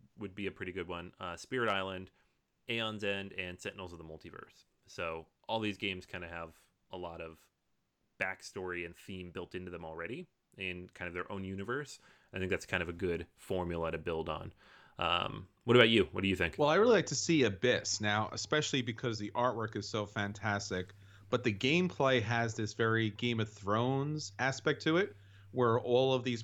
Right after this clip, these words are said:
Speaker 2: powerful creatures are kind of maneuvering politically and militarily to kind of, you know, squeeze out the other person. And it's also got giant monsters. So, yeah,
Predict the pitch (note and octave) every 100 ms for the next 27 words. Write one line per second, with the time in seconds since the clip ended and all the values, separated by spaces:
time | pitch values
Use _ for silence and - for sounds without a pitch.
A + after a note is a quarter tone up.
0 | - - B2 C3 B2+ C3 A#2 - A#2+ A#2
1 | - C3+ C3 B2+ - - - - G#2+ G#2+
2 | G#2 G#2 G#2 G2+ G#2 - B2 A2 F#2+ _
3 | _ - A#2+ A#2 B2+ B2 B2+ A#2+ A#2 A2+
4 | G#2+ A2 B2 A#2+ B2+ B2+ B2+ - - -
5 | - - A#2 A2+ A2 A#2 G#2+ - A#2+ B2
6 | C#3 C3 B2 A2+ A#2 A2 G#2+ F#2 - -
7 | - A2+ G#2 F#2+ - - B2 A#2 B2 A#2+
8 | A#2 A2 A2+ A#2 A#2+ D3+ D#3 D3+ - -
9 | - - C4+ F4 E4 D#4 B3 A#3+ A3+ G3
10 | C#3+ G#2+ - - - - - - D#3 D3
11 | D3 C#3+ C#3 C#3 B2+ - - D3+